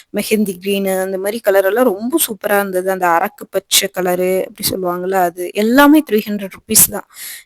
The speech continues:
இந்த ரேட்டுக்கு தீபாவளிக்கு அப்புறம் இப்படி ஒரு ஆஃபர் வரும் அப்படின்னு நான் எதிர்பார்க்கவே இல்ல.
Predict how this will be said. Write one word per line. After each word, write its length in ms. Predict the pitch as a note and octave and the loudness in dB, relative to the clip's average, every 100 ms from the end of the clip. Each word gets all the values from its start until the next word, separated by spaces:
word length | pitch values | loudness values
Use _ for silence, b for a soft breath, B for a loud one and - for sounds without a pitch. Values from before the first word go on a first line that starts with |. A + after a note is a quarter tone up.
| - | -10
இந்த 260 | G#3 G#3+ | -2 4
ரேட்டுக்கு 400 | A#3 B3+ C4+ D4 | 6 6 4 0
தீபாவளிக்கு 560 | B3+ B3+ B3+ B3+ B3 A#3 | 0 2 4 6 4 0
அப்புறம் 200 | A3+ B3+ | -2 -2
இப்படி 160 | A3 G#3 | 2 4
ஒரு 100 | G3+ | 6
ஆஃபர் 320 | F#3+ - A3 | 4 2 0
வரும் 260 | G3 G3 G#3 | 2 4 2
அப்படின்னு 260 | - G3+ G#3 G3 F#3 E3+ | 0 -6 -6 -4 -4 -4
நான் 220 | F#3 F3 | -4 -4
எதிர்பார்க்கவே 540 | E3+ - G3 G3 F#3+ | -6 -2 -2 -2 -6
இல்ல. 180 | G3 F3+ | -4 -2